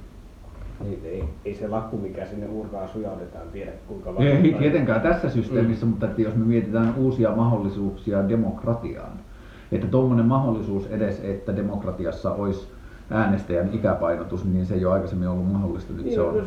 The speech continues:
Speaker 1: no siinä on, se on tietenkin olemassa oleva mahdollisuus. Tietenkin voi sanoa, että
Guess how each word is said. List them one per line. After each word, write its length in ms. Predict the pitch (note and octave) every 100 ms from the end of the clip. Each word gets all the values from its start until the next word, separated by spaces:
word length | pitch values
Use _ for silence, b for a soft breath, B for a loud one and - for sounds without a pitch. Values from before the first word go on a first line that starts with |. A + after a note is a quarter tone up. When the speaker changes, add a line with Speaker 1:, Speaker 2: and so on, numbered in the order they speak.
| - A#3+
Speaker 1:
no 60 |
siinä 280 | A3 G3+ D2 C#2+ E3
on, 200 | F3 - D#3
se 80 | E3
on 80 | A2+
tietenkin 480 | B2 C#3 D#3+ - - - -
olemassa 460 | F3 D#3 B2+ -
oleva 240 | A2+ A2+ A2+
mahdollisuus. 480 | A#2 G#2 G2+ G#2 G#2 -
Tietenkin 280 | A#2+ A2 G#2
voi 120 | A2
sanoa, 160 | B2
että 140 | B2